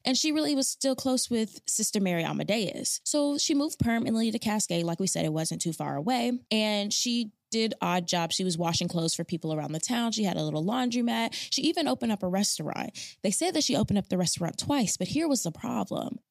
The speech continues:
Everybody talks about how mean and how she had a temper of a grizzly bear that Mary Fields was, but history shows that she was probably one of the kindest people in the city. Uh, herders or farmers would come during the winter and they would say, "Hey, you know, like,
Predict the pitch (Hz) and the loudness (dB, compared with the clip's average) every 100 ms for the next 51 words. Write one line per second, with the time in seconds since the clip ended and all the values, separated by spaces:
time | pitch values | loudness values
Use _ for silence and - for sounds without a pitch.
0 | - 311 453 339 285 247 - 220 226 214 | 0 2 2 0 2 2 2 0 0 0
1 | 226 196 190 151 151 185 196 180 165 165 | 0 2 2 2 2 4 4 4 2 2
2 | 165 - 196 165 165 - 185 175 165 165 | 2 2 2 2 0 0 0 2 2 2
3 | 156 151 175 170 165 160 156 156 165 175 | 2 2 2 2 2 2 0 0 0 0
4 | 175 175 160 156 180 214 190 175 427 - | 0 0 0 0 0 0 -2 0 0 2
5 | 240 - 247 226 180 - 370 - 269 262 | 2 2 2 2 0 0 0 0 0 0
6 | 220 202 175 - - 208 196 - 196 196 | 0 0 0 -4 -2 0 0 0 -4 -2
7 | 170 160 202 202 156 143 - 180 - 220 | -2 -2 0 2 2 0 0 0 -2 -6
8 | - 185 165 160 - 233 240 208 185 - | 0 2 4 2 2 2 2 2 2 2
9 | 165 - 202 262 233 185 185 175 - 220 | -2 0 0 2 2 2 0 -2 -2 0
10 | 208 196 185 170 156 151 233 254 202 170 | 2 2 0 0 0 0 0 2 0 0
11 | - 170 175 165 - 165 160 - - - | 0 2 2 0 0 0 -2 -4 -14 -20
12 | _ 214 214 185 165 175 170 160 160 156 | _ 2 4 4 4 2 2 2 2 2
13 | 151 151 | 0 -2